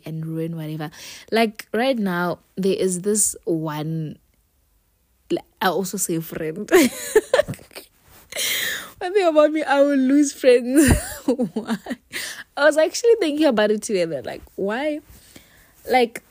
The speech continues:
I mean, I don't think I've lost, like, many friends in life, but, like, I lose friends.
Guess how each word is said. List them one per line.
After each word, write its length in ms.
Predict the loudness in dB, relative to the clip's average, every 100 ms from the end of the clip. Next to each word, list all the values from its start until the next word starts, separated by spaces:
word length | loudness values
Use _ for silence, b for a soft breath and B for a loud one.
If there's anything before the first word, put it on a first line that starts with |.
| _ -8
I 180 | 0 2
mean, 200 | 2 0
I 120 | 2
don't 180 | 2 0
think 160 | -2 -2
I've 120 | 0
lost, 320 | 0 -2 -6 _ _ _ _ _
like, 200 | -6 -6
many 360 | -6 -4 -4 -6
friends 580 | -4 -4 -4 -6 -10 -8
in 260 | -8 -8
life, 540 | -10 -12 -8 -8 -10 _ _ _ _ _ _ _ _ _ _
but, 200 | -4 0
like, 500 | 2 0 -2 -10 -20 _ _ _ _ -4
I 100 | -2
lose 420 | 0 -2 -4 -6
friends. 760 | -8 -6 -4 -4 -10 -16 -16